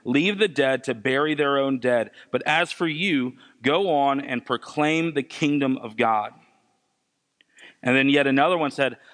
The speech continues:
"I will follow you, Lord, but first let me go fare-, say farewell to those at my home." And Jesus said to him,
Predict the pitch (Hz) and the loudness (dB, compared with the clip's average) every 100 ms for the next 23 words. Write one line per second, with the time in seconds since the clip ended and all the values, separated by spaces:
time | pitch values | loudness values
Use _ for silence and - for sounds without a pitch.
0 | - - 165 208 - 185 214 202 151 135 | -8 0 2 0 0 0 2 0 -2 -4
1 | 120 131 156 170 - - _ 135 147 - | -2 0 0 -2 -8 -20 _ -2 -2 -4
2 | _ _ - 190 226 - 185 180 170 151 | _ _ -4 0 0 0 -4 -2 -4 -2
3 | 170 160 175 165 - - - 170 165 160 | -2 -4 -4 -4 -4 -6 -2 -2 0 0
4 | 147 156 160 143 139 143 139 143 135 120 | 2 0 -2 -4 -2 -2 -2 -4 -4 -2
5 | 135 127 104 - _ - 120 113 135 139 | -2 -2 -4 -12 _ -6 -6 -4 -6 -6
6 | 135 139 135 131 117 110 107 | -4 -2 -2 -2 -4 -4 -6